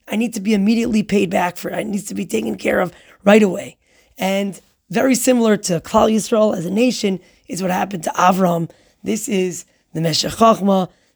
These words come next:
This is, uh, the Malbim. And of course, there's a very famous study, the marshmallow study, uh, where they, where they tracked people, they tracked kids.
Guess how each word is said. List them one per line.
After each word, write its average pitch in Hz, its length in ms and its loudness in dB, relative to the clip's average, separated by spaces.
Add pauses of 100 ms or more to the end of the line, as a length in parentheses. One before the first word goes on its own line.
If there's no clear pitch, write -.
This 202 340 -6
is, 175 400 -6 (320)
uh, 156 260 0
the 160 100 -2
Malbim. 175 520 2 (360)
And 170 100 -8
of 160 60 -16
course, 208 440 -6 (280)
there's 156 280 -12
a 147 300 -8
very 170 200 0
famous 170 580 -2 (300)
study, 220 580 2 (240)
the 165 60 -6
marshmallow 202 580 0
study, 180 500 -2 (340)
uh, 175 260 -2
where 190 220 -6
they, 185 200 -4
where 190 220 -6
they 185 100 -2
tracked 185 440 -4
people, 180 320 -4
they 160 100 -10
tracked - 340 -6
kids. 190 400 -2